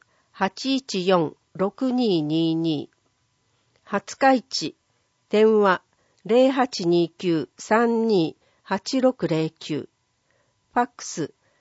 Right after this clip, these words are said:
零八二九三二三三五零です。講座講習会。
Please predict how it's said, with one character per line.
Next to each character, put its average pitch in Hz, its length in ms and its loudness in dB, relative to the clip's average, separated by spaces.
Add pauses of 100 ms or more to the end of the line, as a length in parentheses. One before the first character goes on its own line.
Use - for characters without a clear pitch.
(120)
零 269 260 2
八 254 360 -4
二 185 260 0
九 170 380 -4 (340)
三 240 500 -2
二 190 300 0 (340)
三 247 320 -2
三 214 380 -2
五 165 260 2
零 156 240 -2
で - 160 -12
す。 - 240 -18 (1900)
講 277 180 2
座 277 160 -2
講 240 220 0
習 214 220 -4
会。 - 280 -8